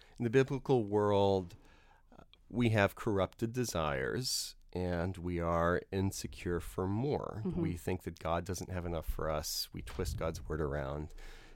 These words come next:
Speaker 1: And do we wanna be morally autonomous creatures that believe that we ourselves are judge, jury, and executioner, the perfect interpreter of all things?
Speaker 2: Yes,
Speaker 1: Absolutely,
Speaker 2: you did.
Speaker 1: yes. Yeah.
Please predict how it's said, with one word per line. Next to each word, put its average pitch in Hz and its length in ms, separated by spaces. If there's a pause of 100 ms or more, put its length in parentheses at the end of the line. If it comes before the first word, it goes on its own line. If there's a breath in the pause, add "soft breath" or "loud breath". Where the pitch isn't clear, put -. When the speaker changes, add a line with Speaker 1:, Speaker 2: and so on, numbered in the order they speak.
(100)
Speaker 1:
And 85 520 (680 loud breath)
do 123 80
we 117 140
wanna 117 240
be 107 440
morally 104 480
autonomous 95 500
creatures 92 840 (140)
that 101 220
believe 85 540
that 80 180 (160)
we 104 240
ourselves 90 800
are 82 180
judge, 87 380
jury, 85 320
and 76 100
executioner, 80 760
the 80 100
perfect - 420
interpreter - 560
of - 100
all - 220
things? 80 420 (600 loud breath)
Speaker 2:
Yes, 113 140
Speaker 1:
Absolutely, 151 500
Speaker 2:
you 135 80
did. 113 80
Speaker 1:
yes. - 400 (200)
Yeah. 165 200